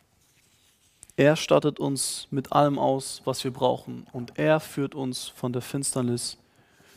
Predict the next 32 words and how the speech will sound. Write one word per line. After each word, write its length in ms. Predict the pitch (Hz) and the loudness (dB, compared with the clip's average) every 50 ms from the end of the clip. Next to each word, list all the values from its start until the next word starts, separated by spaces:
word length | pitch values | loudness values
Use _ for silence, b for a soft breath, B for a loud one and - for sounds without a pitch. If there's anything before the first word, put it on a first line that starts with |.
| b b - | b b -8
zum 280 | - - 143 131 131 | -2 2 6 6 8
Licht. 340 | 123 123 113 - - - - - _ - - _ _ _ _ _ _ _ _ _ _ _ _ _ _ _ - _ _ _ _ - _ _ _ _ _ _ _ _ _ B B B B B B B B B B B B B B B B _ | 8 8 6 4 -2 -10 -16 -20 _ -20 -20 _ _ _ _ _ _ _ _ _ _ _ _ _ _ _ -20 _ _ _ _ -20 _ _ _ _ _ _ _ _ _ B B B B B B B B B B B B B B B B _
Leider 280 | 139 135 156 175 196 | 10 10 12 12 10
gibt 220 | 185 190 180 - - | 8 6 0 0 0
es 240 | 170 160 - - - - _ | 2 2 0 -2 -4 -6 _
oft 580 | - 156 160 160 - - - - - - - - _ _ - | 4 6 6 6 4 -4 -8 -10 -10 -10 -14 -18 _ _ 2
den 160 | 147 143 135 | 2 2 2
Fall, 360 | - - 160 160 160 165 160 | 2 4 6 10 10 10 10
dass 400 | 151 151 139 - - - - - - _ _ _ | 10 6 4 4 0 -2 -6 -10 -14 _ _ _
wir 180 | 139 139 143 - | -2 -2 -2 0
uns 240 | 135 139 143 139 - | 0 -2 -4 -4 -4
von 200 | - 147 139 139 | -4 -4 -2 -2
unseren 280 | 135 131 139 139 127 | -2 -2 -2 -2 -2
Mitmenschen, 600 | 127 147 151 - 147 147 139 139 139 - - 143 131 | 0 -2 -2 -2 -2 -2 -2 -2 -4 -6 -6 -8 -8
von 220 | - - 135 131 | -6 -6 -6 -6
unserem 600 | - 135 131 131 120 127 123 127 123 127 123 131 - | -4 -4 -4 -4 -4 -4 -4 -4 -2 -2 -2 -4 -2
Umfeld, 680 | - 151 156 156 147 - - 143 135 131 131 120 - - b b b b b b _ _ - | -2 -2 -2 -2 -4 -2 2 6 6 6 6 6 2 -6 b b b b b b _ _ -2
ähm, 400 | 127 123 123 123 127 123 123 120 - _ _ _ _ _ _ _ _ - - | -2 0 0 0 0 -2 -4 -6 -12 _ _ _ _ _ _ _ _ -12 4
beeinflussen 680 | 127 139 135 135 147 156 151 - 170 151 135 - 135 127 | 6 8 8 10 8 6 4 2 0 0 2 2 0 0
lassen. 340 | 120 120 - - 131 127 B B B B B B | 0 -2 -2 -6 -8 -10 B B B B B B
Und 140 | 135 131 139 | 2 4 6
als 160 | 143 147 - | 6 4 2
ich 180 | 151 - - - _ | -6 -10 -12 -16 _
zu, 160 | - - 143 | -8 -4 -2
noch 160 | 143 147 139 | -2 -2 -2
zur 140 | - - 147 | -4 -8 -8
Schule 260 | - - 190 175 160 | -6 -2 -2 0 0
ging, 220 | 151 160 156 151 | 2 0 0 2
da 80 | 135 127 | 0 2
gab 240 | 120 135 135 143 139 | 4 4 4 4 4
es 220 | 139 131 - - | 2 -2 -4 -6
diesen, 440 | - 135 131 131 135 131 127 127 | -6 -4 -2 -2 0 0 0 -2